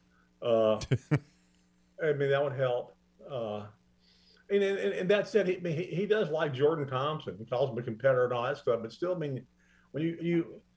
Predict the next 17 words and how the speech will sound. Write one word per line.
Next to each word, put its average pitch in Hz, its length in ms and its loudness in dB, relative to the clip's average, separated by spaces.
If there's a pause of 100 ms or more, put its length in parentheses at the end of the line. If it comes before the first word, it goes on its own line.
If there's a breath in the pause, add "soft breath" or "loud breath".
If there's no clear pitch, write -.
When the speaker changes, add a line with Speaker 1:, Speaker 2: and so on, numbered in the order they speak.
(200 soft breath)
Speaker 1:
you 156 100 -4
can't 196 240 0
make 180 140 2
simple 185 320 2
throws, 147 600 2 (800)
you 135 340 -6
have 139 200 -2
problems. 143 680 -4
Uh, 104 360 -2 (360)
and 135 100 -6
it's 123 180 -6
been 131 180 0
a 135 60 2
problem. 127 560 -2 (480 soft breath)
You 117 60 -4
know, 113 280 4
uh, 110 340 0